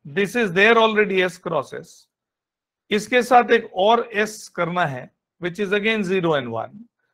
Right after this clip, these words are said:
तो इसका वैल्यू होता ज़ीरो, ज़ीरो, ज़ीरो, ज़ीरो, ज़ीरो, वन, ज़ीरो,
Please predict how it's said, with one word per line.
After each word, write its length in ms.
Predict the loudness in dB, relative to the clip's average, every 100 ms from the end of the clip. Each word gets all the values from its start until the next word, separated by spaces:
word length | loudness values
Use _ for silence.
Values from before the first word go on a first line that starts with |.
| _ -2
तो 40 |
इसका 300 | -2 2 2
वैल्यू 420 | 6 6 4 0 2
होता 320 | 2 0 -4 -6 -12 _ _ _ _ _ _ _ _ _
ज़ीरो, 640 | -14 -4 0 2 0 -2 _ _ -12
ज़ीरो, 540 | -8 -4 -4 -4 -10 _ -20
ज़ीरो, 480 | -12 -12 -10 -12 -16 _ _ _ _ _ _ _ _ _ _ _ _ _ _ _ _ _ _ _ _ _ _ -20
ज़ीरो, 440 | -4 0 2 2 0 -6 _ _ -16
ज़ीरो, 380 | -10 -6 -4 -4 -6 _ -16
वन, 420 | -6 -6 -6 _ _ _ _ _ _ _ _ _ _ _ _ _ _ _ _ _ _ _ _ _ _ _ _ _ _
ज़ीरो, 460 | -2 4 6 8